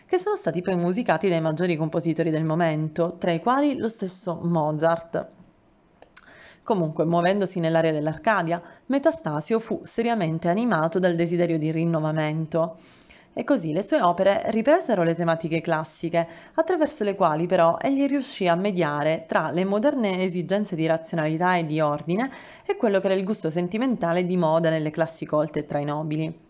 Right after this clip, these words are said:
Così, le caratteristiche principali dei suoi scritti sono la fluidità del verso e la pacata caratterizzazione di personaggi e storie.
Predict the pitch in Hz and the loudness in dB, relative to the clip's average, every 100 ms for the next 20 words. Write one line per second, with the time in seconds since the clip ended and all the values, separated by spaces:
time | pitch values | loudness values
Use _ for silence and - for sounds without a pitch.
0 | _ _ _ _ _ _ _ - - 220 | _ _ _ _ _ _ _ -18 -6 -2
1 | 277 277 - - - 294 294 294 302 294 | -2 -4 -8 -20 -4 2 2 2 0 -2
2 | 202 175 180 175 175 160 151 160 160 220 | -2 0 0 -2 0 0 0 -2 -2 -4
3 | - 302 302 175 165 175 165 160 165 175 | -2 -4 -2 -4 -2 0 0 0 0 0
4 | 175 175 208 226 196 185 170 147 143 151 | 0 0 -2 0 0 0 0 0 -2 -4
5 | 156 - 285 294 - - - 359 359 320 | -6 -6 -4 -4 -6 -20 -2 0 2 2
6 | 196 165 165 180 180 208 202 285 302 185 | 2 0 0 -2 -2 -4 -2 -2 -2 -2
7 | 180 180 175 160 180 156 147 160 - - | 0 0 -2 -4 -4 -2 -2 -6 -6 -4
8 | 147 151 160 170 - | -2 0 -2 -4 -14